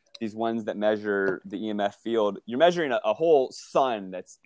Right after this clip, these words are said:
that's a three D projection of light, right? But you don't wanna measure it in a linear way with,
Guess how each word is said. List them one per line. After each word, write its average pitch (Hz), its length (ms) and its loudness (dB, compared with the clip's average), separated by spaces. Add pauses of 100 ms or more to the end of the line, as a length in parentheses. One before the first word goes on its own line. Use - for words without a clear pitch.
that's 95 340 -8
a - 40 -18
three 120 340 -6
D 117 180 -4
projection 104 480 -6
of 90 100 -14
light, 98 280 0
right? 90 280 -4
But 92 120 -4
you 110 80 -6
don't 120 120 -4
wanna 113 140 -6
measure 104 300 -2
it - 40 -10
in 98 60 -8
a 92 60 -6
linear 101 420 -4
way 98 300 0
with, 95 200 -6